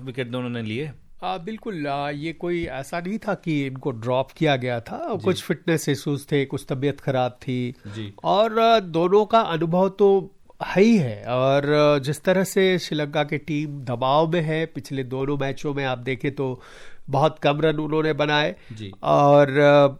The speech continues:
Speaker 2: उनकी batting लग नहीं रही है कि उनकी जो कप्तान है चामरी अटापट, वो सबसे अच्छी player वही हैं और वो अगर बहुत बड़ा score नहीं कर पा रही हैं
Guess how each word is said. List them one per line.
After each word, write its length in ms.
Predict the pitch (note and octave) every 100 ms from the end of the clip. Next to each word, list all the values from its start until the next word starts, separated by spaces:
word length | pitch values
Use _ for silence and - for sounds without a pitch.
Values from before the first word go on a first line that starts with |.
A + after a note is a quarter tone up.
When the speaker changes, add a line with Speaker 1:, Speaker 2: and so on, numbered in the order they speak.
| -
Speaker 2:
उनकी 300 | F3+ C#3 D3+
batting 540 | C3 B2+ B2+ D#3 C3+ A#2
लग 220 | A#2+ C3
नहीं 180 | D3 D3
रही 260 | D3 C#3+
है 140 | D3 C#3+
कि 440 | C#3+ D3 C3+ C3 - - - - -
उनकी 280 | D3 B2 D#3
जो 160 | D3
कप्तान 520 | D3+ C#3+ - C#3+ D3+ D#3
है 140 | D#3
चामरी 380 | - C3+ C3+ C#3+
अटापट, 400 | C3 C#3 C#3+ C3+
वो 100 | C#3+
सबसे 320 | D3 - D#3+
अच्छी 320 | C3 - E3
player 360 | D3+ D3+ D3 C3+
वही 260 | B2+ D3+
हैं 280 | C#3 D#3 D#3
और 440 | D3 C#3 C#3 C#3 B2
वो 320 | A#2 D#3 F#3
अगर 280 | D#3+ E3 E3
बहुत 320 | B2 - C#3+
बड़ा 260 | C3+ D3
score 320 | D3 - D3+ B2+
नहीं 320 | B2+ A#2 F3+
कर 200 | D#3 C3+
पा 220 | - A#2+
रही 240 | A#2 A#2
हैं 200 | A#2+ F#3+